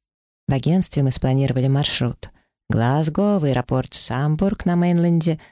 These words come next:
главном острове шотландского архипелага, оттуда паром на Йелл.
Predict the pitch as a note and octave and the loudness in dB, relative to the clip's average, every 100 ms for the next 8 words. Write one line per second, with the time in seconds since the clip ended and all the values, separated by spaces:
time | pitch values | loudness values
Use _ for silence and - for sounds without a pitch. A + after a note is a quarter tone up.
0 | _ - D3+ D3 D3 C#3+ C#3+ C3+ - C#3+ | _ -2 0 2 2 0 0 0 0 -2
1 | C3+ C3 - C3 B2+ C3 C3+ B2+ B2 - | -2 -2 0 -2 -2 -4 -2 0 0 -2
2 | - - _ C#3 - D#4 A#3 - C3 D#3+ | -6 -12 _ -8 -2 0 0 -2 0 2
3 | E3 D3 A#2 A2+ A2+ A#2+ | 2 2 0 0 -2 -8